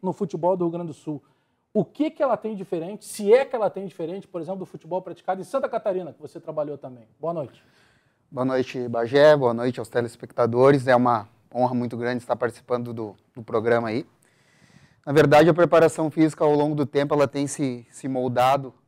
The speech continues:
Speaker 2: ao, ao período das competições. Então, ah, sempre, ah, uma lo-, um estado difere do outro em fu-, em virtude do, das características, pri-, principalmente climatológicas, e dos atletas que compõem os grupos, né?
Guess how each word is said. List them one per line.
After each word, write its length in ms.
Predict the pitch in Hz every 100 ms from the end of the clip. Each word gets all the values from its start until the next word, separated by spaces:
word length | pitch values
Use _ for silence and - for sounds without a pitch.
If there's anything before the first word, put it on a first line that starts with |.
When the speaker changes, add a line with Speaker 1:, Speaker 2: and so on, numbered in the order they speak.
| _
Speaker 2:
ao, 240 | 120 127
ao 360 | 123 123 120 120
período 460 | 131 147 139 147 143
das 120 | 135
competições. 840 | - 131 127 123 - 135 175 - _ _ _ _ _ _
Então, 580 | 123 131 135 135 123 107 _ _ _ _
ah, 480 | 123 127 127 127 127
sempre, 640 | 123 - 170 185 190 165 - _ _
ah, 400 | 143 135 135 135
uma 280 | 143 165 165
lo-, 240 | 156 147
um 220 | - 175 175
estado 500 | - 151 156 170 160
difere 480 | 139 - 156 151
do 120 | 147 143
outro 340 | 147 160 175
em 60 | 156
fu-, 160 | 175
em 160 | 170 151
virtude 440 | 160 151 170 170
do, 380 | 165 165 160 147 _ _ _ _ _ _ _
das 180 | 127 135
características, 800 | 151 156 151 151 147 156 160 -
pri-, 180 | 160 175
principalmente 640 | - - - 175 165 165
climatológicas, 960 | 180 160 160 160 139 135 160 - 175 165
e 60 |
dos 180 | 165 165
atletas 460 | 180 170 160 156 _
que 80 |
compõem 380 | 156 156 135 156
os 80 | 139
grupos, 360 | 131 131 127 110
né? 180 | 104